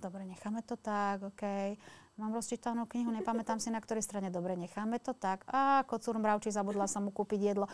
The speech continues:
A, a stále niečo, ale pr-, ale časom sa to dá naučiť, hej? Dá sa naučiť proste tie myšlienky tak ako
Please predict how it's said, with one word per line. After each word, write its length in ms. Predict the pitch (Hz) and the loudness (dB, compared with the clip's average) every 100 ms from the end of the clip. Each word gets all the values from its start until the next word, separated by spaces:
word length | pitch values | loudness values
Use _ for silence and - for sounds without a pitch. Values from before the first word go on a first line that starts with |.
| - - 294 - | -6 -6 -6 0
A, 120 | 220 | 0
a 200 | - - 220 | 0 -2 -2
stále 540 | 220 - 269 302 285 | -2 8 12 12 12
niečo, 360 | 240 226 247 202 | 8 4 2 2
ale 200 | 196 208 | 2 2
pr-, 160 | - | 0
ale 240 | - 220 220 - | 6 8 6 4
časom 360 | 262 339 370 | 4 6 6
sa 200 | 302 233 | 6 6
to 160 | - 208 | 4 6
dá 360 | 220 311 226 185 - - | 8 10 8 6 -4 -2
naučiť, 560 | 208 208 202 196 - 170 | 8 10 10 6 -2 0
hej? 220 | 196 208 233 | 4 6 6
Dá 280 | 233 269 | 8 8
sa 160 | 285 226 | 8 4
naučiť 440 | 214 226 226 220 | 8 8 8 2
proste 280 | - 208 - | -2 -4 -2
tie 120 | 208 | 0
myšlienky 440 | 208 208 214 202 196 | 0 0 0 -2 -2
tak 160 | 196 190 | 0 0
ako 300 | 185 190 | 0 0